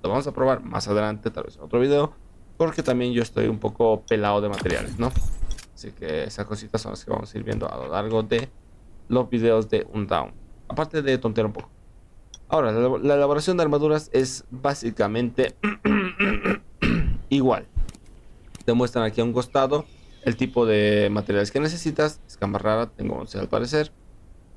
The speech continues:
Y necesitas, digo, bueno, también te dan las probabilidades del quince por ciento, cinco por ciento y el ochenta por ciento en comunes, etcétera, etcétera, etcétera. Son equipamientos que te sirven bastante para el, para el tema del cuerpo, ¿no? Básicamente son armaduras.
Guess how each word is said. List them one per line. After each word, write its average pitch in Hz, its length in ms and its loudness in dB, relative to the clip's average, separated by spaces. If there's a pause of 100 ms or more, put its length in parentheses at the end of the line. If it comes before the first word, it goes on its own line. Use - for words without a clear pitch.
(320)
Y 190 360 2
necesitas, 135 960 0
digo, 123 160 4
bueno, 104 240 0
también 139 380 2
te 139 100 2
dan 123 180 0
las 117 120 -6
probabilidades 107 580 2
del 101 160 -6
quince 123 220 -4
por 113 160 -2
ciento, 117 260 -2
cinco 117 240 -2
por 107 80 -6
ciento 113 260 -4
y 104 60 2
el 95 60 2
ochenta 107 280 -2
por 110 120 0
ciento 107 280 -8
en 110 120 -8
comunes, 107 480 -2
etcétera, 82 340 -2
etcétera, - 400 -12
etcétera. - 340 -12 (480)
Son 156 120 0
equipamientos 131 560 0
que 113 100 -2
te 107 80 -6
sirven 110 360 2
bastante 120 680 0 (720)
para 127 420 2
el, - 400 -4
para 55 140 -4
el - 80 -12
tema 62 140 -8
del 62 100 -12
cuerpo, - 260 -4
¿no? 104 120 -6
Básicamente - 440 -6
son - 200 -10
armaduras. - 800 -12